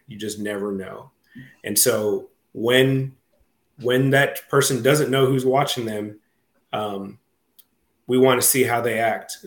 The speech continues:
Are they, are they, are they acting in a way that will be conducive to how we want them to act at our institution? Or now that they know that somebody's watching, now do they clean things up and they're, they're prim and proper?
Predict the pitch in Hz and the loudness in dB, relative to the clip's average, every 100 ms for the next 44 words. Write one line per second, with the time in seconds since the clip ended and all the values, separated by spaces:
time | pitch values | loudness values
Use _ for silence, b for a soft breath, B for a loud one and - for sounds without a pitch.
0 | 123 107 110 113 113 107 110 113 107 _ | -12 -8 -4 -4 -6 -6 -4 -6 -6 _
1 | 107 107 107 120 117 123 110 104 110 117 | -8 -6 -2 -2 -2 -4 -4 -2 -2 -2
2 | 113 110 107 98 - b b _ 120 107 | -2 -4 -6 -8 -14 b b _ -8 -4
3 | 113 113 101 113 117 117 - 110 113 113 | -4 -4 -4 -2 0 -2 -2 -4 0 2
4 | 110 120 117 120 110 113 110 101 107 104 | 2 0 0 -2 -2 -4 -4 -4 -6 -6
5 | 101 110 123 113 - - 113 107 104 101 | -4 0 0 -2 -6 -8 -8 -8 -10 -14
6 | _ _ _ _ _ _ - 117 120 113 | _ _ _ _ _ _ -4 4 4 4
7 | 107 104 - _ _ _ 120 120 117 113 | 0 -6 -14 _ _ _ 0 2 0 -2
8 | 110 117 120 117 110 107 - 104 131 113 | -2 2 4 6 4 -2 -6 -4 -2 -4
9 | 104 107 117 127 - 104 98 117 120 117 | -4 -4 2 2 2 -2 -4 -2 -2 -4
10 | 107 101 143 123 110 113 120 123 107 107 | -6 -4 0 0 -2 -6 -4 -4 -4 -8
11 | 95 95 B B B 101 98 - 135 107 | -10 -12 B B B -6 -4 0 -2 0
12 | 101 123 113 - - | -2 -2 -2 -4 -14